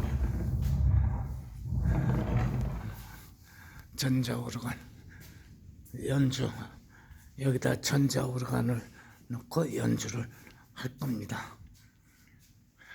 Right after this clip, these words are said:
야마 전자오르간,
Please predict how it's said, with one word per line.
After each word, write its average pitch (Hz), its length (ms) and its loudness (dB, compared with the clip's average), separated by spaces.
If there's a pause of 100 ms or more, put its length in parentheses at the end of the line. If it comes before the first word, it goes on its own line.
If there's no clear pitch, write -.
(1200)
야마 135 600 4 (960)
전자오르간, 135 760 2